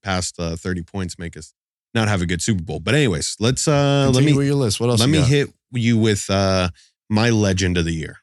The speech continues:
Speaker 2: Okay.
Speaker 1: Okay. Antonio Brown.
Speaker 2: Yo, the
Speaker 1: Did he, was he your honorable mention?
Speaker 2: I'm so upset at myself that I didn't put him on this list.
Speaker 1: Well, let's just talk about Antonio
Speaker 2: Yeah.
Speaker 1: Brown for a little bit. I mean, since,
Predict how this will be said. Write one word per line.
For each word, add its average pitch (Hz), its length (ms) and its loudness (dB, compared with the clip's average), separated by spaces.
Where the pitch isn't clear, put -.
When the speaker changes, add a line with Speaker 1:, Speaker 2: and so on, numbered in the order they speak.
Speaker 2:
Okay. 98 260 -4
Speaker 1:
Okay. 82 180 -6
Antonio 110 480 0
Brown. 92 380 -2
Speaker 2:
Yo, 165 680 0
the 180 300 0
Speaker 1:
Did 143 140 0
he, 165 160 0
was 139 280 -2
he 156 140 4
your 147 120 4
honorable 139 360 4
mention? 139 520 2
Speaker 2:
I'm 139 380 -2
so 123 280 -2
upset 113 300 -2
at 107 80 0
myself 98 340 -2
that 95 140 -2
I 95 100 0
didn't 95 160 0
put 95 120 -6
him 92 120 0
on 90 100 0
this 87 160 -4
list. 85 300 -8
Speaker 1:
Well, 143 140 0
let's 170 200 0
just 156 160 0
talk 107 180 0
about 95 200 0
Antonio 90 400 -2
Speaker 2:
Yeah. 90 60 -2
Speaker 1:
Brown 80 200 -4
for 85 140 -14
a 82 40 -10
little 78 180 -12
bit. - 140 -20
I 107 120 -2
mean, 98 500 0
since, - 720 -2